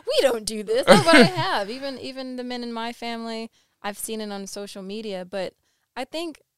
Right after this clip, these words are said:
what I gather, I used to think that that meant that if, if a man is,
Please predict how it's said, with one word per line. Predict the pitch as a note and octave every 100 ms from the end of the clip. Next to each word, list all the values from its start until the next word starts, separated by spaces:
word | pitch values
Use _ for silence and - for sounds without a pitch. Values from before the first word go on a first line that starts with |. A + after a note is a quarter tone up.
| _ _
what | A#3 C#4
I | C#4
gather, | A3+ A3 A#3+
I | A#3
used | D4 C#4
to |
think | B3 A#3+
that | G#3+ -
that | G#3+ -
meant | G#3 G#3 G3+ - - _ _ _ _ _
that | G#3 G3+ F#3+ F#3 - _ _ _ _ -
if, | G#3 G3+ - _ _ _ _
if | A#3
a | A#3+
man | B3 D4+ F#4
is, | F#4 -